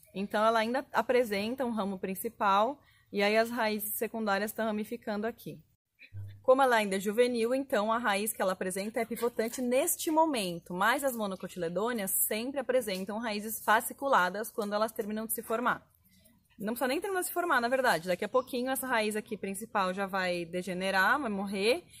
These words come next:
e vão ficar só as raízes secundárias, e aí todas têm mais ou menos a mesma espessura, e por isso que chama raiz fasciculada ou em cabeleira,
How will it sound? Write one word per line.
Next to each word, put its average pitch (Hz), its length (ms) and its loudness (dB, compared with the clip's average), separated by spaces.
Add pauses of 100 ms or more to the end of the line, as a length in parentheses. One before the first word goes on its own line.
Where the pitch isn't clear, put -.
(120)
e 214 80 0
vão 220 80 -2
ficar 226 300 2
só 233 120 2
as 240 120 2
raízes 247 240 0
secundárias, 247 640 2
e 254 40 4
aí 247 120 2
todas 233 460 2
têm 240 120 -4
mais 226 160 -2
ou 226 60 -2
menos 220 180 -4
a 233 60 -2
mesma 220 200 -4
espessura, 240 500 -2
e - 20 -4
por 240 120 -6
isso 240 140 -2
que - 80 -10
chama 240 180 0
raiz 233 280 2
fasciculada 233 880 6
ou 214 340 0
em 180 140 -8
cabeleira, 185 580 -4